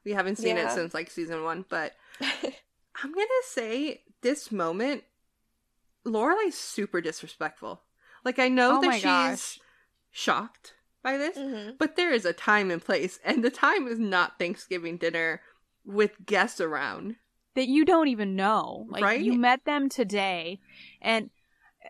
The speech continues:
Speaker 3: it's unfortunate for Natalie, like, of the millions of topics that she could have brought up, it is
Speaker 1: Mm-hmm.
Speaker 3: the one that's just gonna put a needle into Lorelai's attitude.
Speaker 2: Mm-hmm.
Speaker 3: But
Speaker 1: 'Cause, uh, Lorelai's upset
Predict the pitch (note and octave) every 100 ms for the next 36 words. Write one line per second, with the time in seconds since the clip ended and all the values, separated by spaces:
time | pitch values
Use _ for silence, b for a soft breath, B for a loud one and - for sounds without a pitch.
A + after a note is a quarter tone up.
0 | - - C4 C4 C4 B3 D4 D4 D4 A#3+
1 | B3 A3 G#3+ G#3+ G3+ F#3+ - A#3+ A#3 A#3+
2 | A3 G#3+ A3 A#3 A#3+ A#3+ A3 G#3+ - G3
3 | F3+ F3+ E3+ - G3+ - G#3+ - G#3 G3+
4 | G#3 F3+ G3 F3 E3+ C#3 D#3+ - G#3+ A3
5 | A#3 A#3+ G#3 F3+ F#3 G3+ G3+ G3 F#3+ F#3+
6 | G3 - G#3+ F#3+ F3+ A3+ G3+ F#3+ - -
7 | G#3 G3+ G3 G3+ G3 F#3 F#3+ F#3 F3+ F3+
8 | F3 F3 F3 F3 D3+ F3 F3+ - F3 F3+
9 | - _ _ _ - C4 C4 G#3 F#3 A#3+
10 | _ _ _ _ - G#3 F#3+ F3 C4+ B3
11 | - - C4 F4 G4+ G#4 F4 - B3 F3